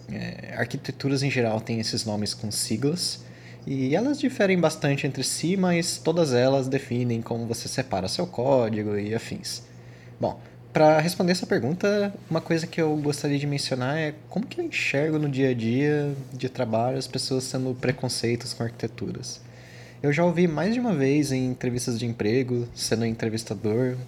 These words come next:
no caso, um colega falando, "Ah, se o cara mencionar M V C, já nega.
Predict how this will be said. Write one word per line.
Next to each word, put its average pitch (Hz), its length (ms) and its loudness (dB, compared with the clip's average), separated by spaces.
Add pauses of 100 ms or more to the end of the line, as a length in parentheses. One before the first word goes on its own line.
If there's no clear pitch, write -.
(140)
no 113 400 -8
caso, 117 280 -2 (440)
um 127 220 -6
colega 113 440 2
falando, 113 320 -2
"Ah, 127 300 0
se - 180 -4
o 120 40 -4
cara 131 500 0
mencionar 127 560 0
M 127 100 0
V 120 160 0
C, 131 560 -2
já 123 160 0
nega. 104 300 -4